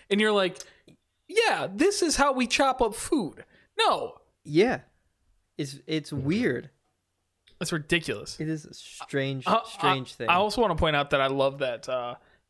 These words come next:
Speaker 1: when we were in college, like, I never called the maintenance people. Never.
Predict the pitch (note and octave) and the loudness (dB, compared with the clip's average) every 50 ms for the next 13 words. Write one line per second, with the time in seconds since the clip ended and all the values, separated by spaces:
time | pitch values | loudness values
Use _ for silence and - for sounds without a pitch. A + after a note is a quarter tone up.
0 | _ - E3 F3 F#3 A#3 B3+ A#3 G#3 E3+ D3 - - C#3+ D3 D#3 E3+ F#3+ F#3+ F#3+ | _ -2 0 2 2 2 2 2 2 0 0 0 2 2 4 4 4 2 0 -2
1 | - - - _ _ _ _ _ _ - D#3+ D#3 D3+ D3 - _ _ _ _ _ | -8 -10 -14 _ _ _ _ _ _ -2 0 0 0 0 -4 _ _ _ _ _
2 | - E3+ F#3 G3+ G#3 G#3+ A3 G#3 F#3 E3 E3 D#3+ D#3+ D#3+ D#3+ D#3+ D#3+ D3+ D3+ - | 0 2 2 4 4 2 0 0 0 0 0 2 4 4 4 4 2 0 0 2
3 | - E3 D#3 D3 C#3+ - C3+ C3+ C3+ B2+ A#2+ A#2 A2+ - - G#2+ F#2 - - - | 2 4 4 4 2 0 -2 -4 -4 -4 -4 -8 -12 -8 -8 -8 -8 -10 -18 -20
4 | - _ _ _ _ _ - F3+ F3 D#3 - G2 - | -20 _ _ _ _ _ 0 0 0 0 0 -6 -18